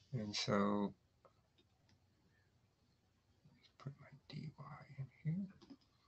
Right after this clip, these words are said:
So the outer integral, I've replaced, uh, the infinity with t.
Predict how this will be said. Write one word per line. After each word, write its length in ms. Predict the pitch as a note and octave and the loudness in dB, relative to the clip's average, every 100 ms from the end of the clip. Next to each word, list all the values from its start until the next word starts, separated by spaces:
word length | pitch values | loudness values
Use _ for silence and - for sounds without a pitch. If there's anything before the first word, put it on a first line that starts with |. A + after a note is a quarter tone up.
| _ _ - _ _ _ _ _ _ _ _ _ _ _ _ - | _ _ -20 _ _ _ _ _ _ _ _ _ _ _ _ -10
So 160 | - | -4
the 180 | B2+ - | 0 8
outer 300 | D3+ D#3 C#3 | 12 12 12
integral, 600 | B2 B2+ B2 A2 A#2 A2+ | 12 8 8 6 8 8
I've 120 | G#2 | 8
replaced, 680 | G#2+ G#2 - C#3 C3+ - - - _ _ _ - | 4 0 8 8 8 2 -8 -18 _ _ _ -4
uh, 100 | G2+ | -2
the 140 | G2 G#2 | 0 2
infinity 680 | G2+ - B2+ A#2+ A#2 A#2 A2+ - - - - - - - - - - - - - - - - - - - - - - | 2 8 10 12 12 8 6 -4 -18 -16 -16 -16 -18 -18 -16 -20 -20 -20 -20 -20 -18 -18 -20 -20 -20 -20 -20 -14 2
with 260 | G#2 F#2 - | 2 2 6
t. 380 | F#3 G3 G3+ | 12 12 12